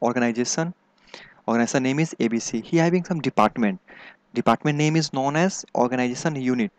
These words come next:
So you can see in this diagram, currently we are having three different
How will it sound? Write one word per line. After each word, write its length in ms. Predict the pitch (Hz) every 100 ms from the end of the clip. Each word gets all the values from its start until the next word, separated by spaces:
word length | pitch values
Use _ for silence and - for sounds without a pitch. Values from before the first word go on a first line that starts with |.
| - - -
So 160 | -
you 100 | 156
can 240 | - 156 139
see 400 | - 143 160 -
in 160 | 127 123
this 320 | 120 - - -
diagram, 540 | 107 107 123 135 156 _ - _
currently 340 | - 117 117 143
we 100 | 139
are 60 |
having 280 | 131 131 156 -
three 160 | - 190
different 440 | 127 - - 95